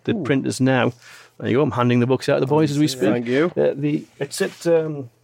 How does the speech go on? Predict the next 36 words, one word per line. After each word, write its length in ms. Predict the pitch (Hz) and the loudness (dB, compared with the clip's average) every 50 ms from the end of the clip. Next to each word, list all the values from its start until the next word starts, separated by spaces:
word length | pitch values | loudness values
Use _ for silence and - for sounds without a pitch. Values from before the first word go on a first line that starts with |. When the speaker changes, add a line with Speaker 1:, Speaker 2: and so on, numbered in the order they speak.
| - | -10
Speaker 1:
it's 100 | - - | -8 -6
at 60 | - | -4
the 60 | 180 160 | -4 -4
printers, 580 | - - 175 156 - 135 131 127 - - - - _ _ - | 0 0 0 2 2 0 -2 -2 -4 -8 -8 -12 _ _ -4
uh, 460 | 135 127 131 131 131 - - - 135 | -2 0 2 2 2 2 2 0 0
but 260 | - - 143 - - - - | 0 -2 -2 -2 -2 -6 -8
I 60 | 143 | -4
think 120 | - 170 | -2 -2
the 60 | 139 139 | -2 -2
first 260 | - - 165 156 - | 0 0 0 0 0
time 120 | - 143 | 0 -2
it'll 80 | 131 127 | -2 0
be 160 | 127 131 123 | 0 0 -2
physically 560 | 107 - - - 143 - 143 135 131 127 123 | -2 -2 -2 -2 0 0 0 -2 0 2 2
available 300 | 120 117 123 120 120 123 | 2 4 4 2 2 2
to 100 | - 113 | 0 0
get 160 | - 131 - | 0 0 -2
in 80 | 123 117 | 0 -2
your 80 | 120 113 | 0 0
hands 240 | 120 113 113 110 110 | 2 2 2 2 2
will 140 | 120 113 110 | 0 0 0
be, 360 | - 117 113 113 113 117 - - | 0 2 2 2 2 0 0 -2
uh, 320 | 117 113 113 110 113 113 - - - - - - - - - | 0 0 2 0 0 -2 -4 -8 -18 -18 -16 -18 -18 -10 -4
that 180 | 123 117 107 104 | -2 -2 0 0
launch 440 | 110 117 117 117 117 104 - - - | 2 2 2 2 2 0 -2 -2 -2
on 380 | 113 113 113 113 113 113 113 | 0 0 2 2 2 0 0
Friday, 360 | 107 - - - 113 110 113 | -2 -6 -4 -2 0 0 2
November 220 | 113 113 113 113 113 | 2 2 2 0 0
the 60 | 110 | 0
sixteenth 460 | - - 117 - - - 123 110 107 | -2 -2 -2 -4 -2 0 0 -2 -2
at 40 | 120 | -2
the 60 | - | -4
stadium. 480 | 113 - - 120 113 113 117 113 107 104 - - - | -4 -2 0 0 0 0 0 -2 -2 -4 -10 -10 -4
Um, 500 | 120 110 110 110 110 113 113 117 127 - - - - - - _ - - | -2 0 2 2 2 2 2 0 -2 -6 -12 -20 -20 -20 -20 _ -16 -10
and 140 | - 123 113 | -4 -2 0
I'll, 220 | 110 110 110 113 | 0 0 0 -2